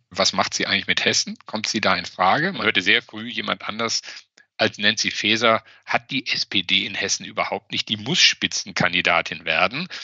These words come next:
Es war also auch ein Druck von außen da. Ich kann mir nicht vorstellen, dass es bei den internen Absprachen zwischen Olaf Scholz und Nancy Faeser, „Kommst du ins Kabinett?“, äh, dieses Thema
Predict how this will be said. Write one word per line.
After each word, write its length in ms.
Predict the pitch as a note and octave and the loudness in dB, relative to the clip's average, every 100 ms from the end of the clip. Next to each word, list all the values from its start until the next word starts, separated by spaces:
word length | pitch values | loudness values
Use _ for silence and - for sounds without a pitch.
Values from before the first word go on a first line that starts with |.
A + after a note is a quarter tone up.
| - - | -14 -8
Es 260 | G#2+ - G#2+ | 0 2 4
war 200 | G#2+ A#2 | 4 4
also 240 | A#2 A2 | 0 -2
auch 220 | C3+ A#2+ | 0 0
ein 200 | - G2+ | -2 -2
Druck 260 | F2+ A2 - | 0 0 0
von 240 | - G2 - | -4 -4 -2
außen 460 | A2 E3+ - F2 | 0 4 2 2
da. 400 | E2+ E2+ F2+ G2+ - - - - - | -2 2 4 2 0 -12 -20 -12 -4
Ich 220 | - - | -2 -2
kann 260 | - E3 | -2 0
mir 140 | E3 C3 | 0 0
nicht 200 | A#2 - | 0 0
vorstellen, 460 | B2+ D3 - A2+ | 0 2 2 0
dass 160 | G#2+ - | -2 -6
es 100 | - | -4
bei 160 | G#2 G2+ | -2 -2
den 140 | G2 | -2
internen 480 | C3 C#3 A#2 G#2 G2+ | -6 -2 0 0 0
Absprachen 760 | G#2+ - - G2+ G#2 A2+ G2+ - - - _ | -2 -2 0 2 2 0 -6 -10 -20 -20 _
zwischen 300 | - G#2 - | -10 -6 -6
Olaf 300 | - G#2+ F#2 | -2 2 2
Scholz 280 | - A2+ - | 2 0 0
und 100 | G#2 | -2
Nancy 260 | G#2 A2 G2 | -2 -2 -2
Faeser, 560 | - A2 A2+ A2 G#2+ - - | 2 2 4 4 2 -2 -10
„Kommst 260 | A2 A#2 | -10 -8
du 60 | A#2 | -8
ins 160 | G2 - | -4 0
Kabinett?“, 520 | F#2+ F#2 F#2+ B2+ - - - _ _ _ _ - | 0 2 2 2 -4 -12 -20 _ _ _ _ -10
äh, 340 | G#2+ G2+ G#2+ A#2 | -8 -4 -4 -2
dieses 340 | G#2+ G2+ F#2 | -2 -2 0
Thema 420 | - A#2 A2 G#2 | 2 4 4 0